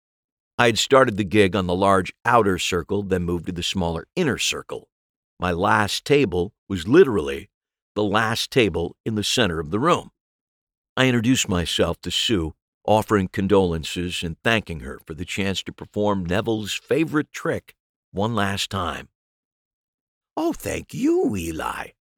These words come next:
Sue said, smiling broadly. She was a tiny woman with beautiful, stark white hair. She grabbed my hand and squeezed it. "Neville would have been so pleased." "It's been my honor,"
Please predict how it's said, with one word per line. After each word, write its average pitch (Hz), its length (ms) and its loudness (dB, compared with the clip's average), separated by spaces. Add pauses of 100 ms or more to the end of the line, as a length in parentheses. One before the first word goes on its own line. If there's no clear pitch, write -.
(180)
Sue 113 260 0
said, 87 320 -2
smiling 76 560 -2
broadly. 73 600 -4 (540)
She - 160 -2
was 123 160 -2
a 98 80 -4
tiny 147 480 -2
woman 82 400 -4
with 80 220 -12
beautiful, 156 520 -4
stark - 420 -2
white 90 380 -4
hair. 76 380 -6 (500)
She 110 200 -2
grabbed 104 320 4
my 92 160 2
hand 87 500 -4
and 78 160 -14
squeezed 95 600 -6
it. - 120 -14 (600)
"Neville 147 500 -2
would 113 180 2
have 110 160 -10
been 123 180 -6
so - 340 -4
pleased." - 720 -12 (840)
"It's - 180 -4
been 120 220 -2
my 110 220 0
honor," 78 380 -10